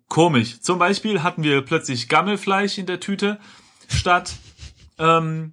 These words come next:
statt einem leckeren Sandwich oder was auch immer unsere liebe Karin uns da geschmiert hat. Und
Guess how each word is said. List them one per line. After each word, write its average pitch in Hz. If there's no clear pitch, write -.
statt 165
einem 151
leckeren 156
Sandwich 165
oder 147
was 143
auch 151
immer 160
unsere 151
liebe 147
Karin 160
uns 156
da 143
geschmiert 156
hat. 190
Und 156